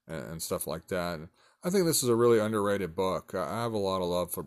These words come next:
for Blackmore. I've talked before about my love of monks. It's one of my favorite character classes. Even the crappy, squishy ones, I still like the monk quite a bit. I love the flavor.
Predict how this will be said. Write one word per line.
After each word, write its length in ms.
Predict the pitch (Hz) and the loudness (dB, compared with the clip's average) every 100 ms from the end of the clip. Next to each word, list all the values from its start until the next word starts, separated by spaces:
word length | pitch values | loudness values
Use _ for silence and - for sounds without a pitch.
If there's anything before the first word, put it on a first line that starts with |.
| - | -10
for 140 | 90 | -10
Blackmore. 560 | 82 78 71 78 71 73 - _ - | -4 -4 -4 -6 -8 -10 -16 _ -8
I've 140 | 95 | 0
talked 240 | 143 131 | 4 4
before 280 | 107 - 135 | 2 2 4
about 180 | 123 117 | 6 4
my 100 | 110 | 4
love 240 | 110 113 | 4 4
of 100 | 110 | 2
monks. 520 | 107 113 123 110 - - | 0 0 0 -2 -6 -6
It's 180 | - 110 | -8 -6
one 120 | 101 | -4
of 40 | |
my 80 | 95 | -2
favorite 400 | - 101 95 - | -2 -2 -2 -2
character 280 | 98 95 - | -2 -2 -4
classes. 720 | - 98 98 - 98 95 - _ _ _ - | -4 -2 -2 -2 -4 -4 -8 _ _ _ -6
Even 300 | 104 127 135 | -2 0 0
the 80 | 135 | 0
crappy, 580 | 131 127 123 127 127 | 2 2 2 0 0
squishy 540 | 113 - - 127 120 127 | -2 -6 -2 0 0 -2
ones, 460 | 120 120 120 - - | -2 -4 -4 -6 -6
I 120 | 92 | -6
still 380 | 90 - 104 101 | -6 -4 -2 0
like 280 | 92 95 - | 0 -2 -6
the 80 | 87 | -6
monk 320 | 90 92 80 - - | -4 -4 -6 -16 -6
quite 220 | 98 90 | -2 -2
a 20 | |
bit. 320 | 82 104 117 - _ _ - _ _ - | 0 0 0 -2 _ _ -20 _ _ -6
I 80 | 85 | -2
love 260 | 95 92 | -2 -2
the 100 | 87 | -4
flavor. 580 | - 107 101 107 113 | -4 0 0 2 2